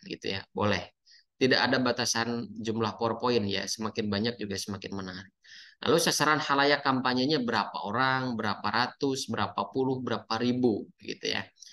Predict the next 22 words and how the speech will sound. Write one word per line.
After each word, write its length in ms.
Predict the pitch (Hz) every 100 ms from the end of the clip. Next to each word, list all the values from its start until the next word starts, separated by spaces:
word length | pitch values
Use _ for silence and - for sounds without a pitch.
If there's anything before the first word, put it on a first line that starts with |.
| - _
Dan 240 | 120 131
strategi 560 | - 127 113 110 110 110
kampanyenya 480 | 101 104 104 117
ini 240 | 123 110 127
diisi 400 | 113 107 101 113
oleh 240 | 117 110
analisa 480 | 110 110 110 107 113
teman-teman 480 | 110 104 98 101 101
sendiri. 400 | 104 101 101 - - - - - -
Seperti 480 | 113 110 - -
apa 640 | - 135 - 139 113 98 - 98
gitu 240 | 92 -
ya. 160 | 90 90 _ _ _ _ -
Misalkan, 640 | 117 120 98 - 131 127 - - _ _
kenapa 720 | 143 202 240 202 185 165 160 147
Pak 160 | 139
Mahfud 480 | 139 139 - 170 151
melakukan 960 | 131 123 - 170 - 131 131 170 190 -
kampanye 560 | 131 127 127 127 120
politiknya 720 | - 120 113 117 110 135 139
di 160 | 143 120
Madura? 480 | 113 120 143 135